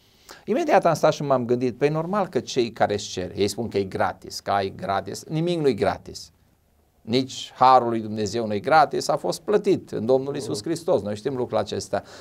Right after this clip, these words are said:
Cei care spun că e gratis, nu e gratis, cer niște informații, iar tu trebuie să le primești reclamele lor.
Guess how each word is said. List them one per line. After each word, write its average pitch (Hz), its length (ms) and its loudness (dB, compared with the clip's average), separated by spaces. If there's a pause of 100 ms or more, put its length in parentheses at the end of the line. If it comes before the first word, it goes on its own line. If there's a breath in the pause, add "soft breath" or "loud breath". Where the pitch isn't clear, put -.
(320 loud breath)
Cei 165 280 2
care 123 280 4
spun 123 320 -2
că 104 100 -4
e 104 60 0
gratis, 101 440 -4
nu 226 60 -4
e 190 60 -2
gratis, 107 420 -2
cer 147 160 0
niște 147 300 -6
informații, 107 760 -2
iar 123 160 4
tu 202 120 2
trebuie 185 300 2
să 175 120 -2
le 165 100 0
primești 135 400 -6
reclamele 143 480 -2
lor. 156 280 0